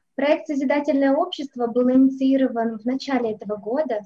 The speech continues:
самими людьми на платформе международного общественного движения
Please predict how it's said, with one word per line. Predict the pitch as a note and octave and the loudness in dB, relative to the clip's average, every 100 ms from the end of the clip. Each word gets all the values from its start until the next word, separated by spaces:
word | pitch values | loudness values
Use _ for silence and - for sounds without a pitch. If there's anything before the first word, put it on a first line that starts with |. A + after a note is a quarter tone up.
| - | -4
самими | A#3 C#4 D#4 | 0 0 0
людьми | C#4 C4+ A#3 A3 F#3+ G3 | -4 -6 -4 -4 -4 -6
на | G#3 | -10
платформе | G#3+ G#3 _ C#4+ D#4 A#3+ A3+ | -10 -12 _ -4 0 0 0
международного | B3 B3 A#3 A3 C4 B3 G#3 F#3+ | -2 0 0 0 -2 -2 -4 -4
общественного | G3 - B3+ B3+ A3 G#3 G3 | -6 -2 -4 -2 -4 -2 -4
движения | G3 G3 G#3+ B3+ A#3+ | -6 -6 -2 0 0